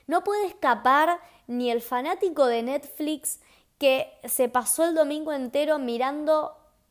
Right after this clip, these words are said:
las, los títulos que tiene agregado a su lista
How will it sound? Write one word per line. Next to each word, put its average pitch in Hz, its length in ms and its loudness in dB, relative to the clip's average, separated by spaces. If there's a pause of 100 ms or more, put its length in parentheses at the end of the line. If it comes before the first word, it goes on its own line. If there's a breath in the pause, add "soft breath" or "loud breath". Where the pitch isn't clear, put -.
(100)
las, 220 640 0
los 220 320 -6
títulos 294 340 -4
que 233 100 -2
tiene 240 180 -2
agregado 247 480 2
a 226 140 0
su 202 200 -8
lista 240 640 -2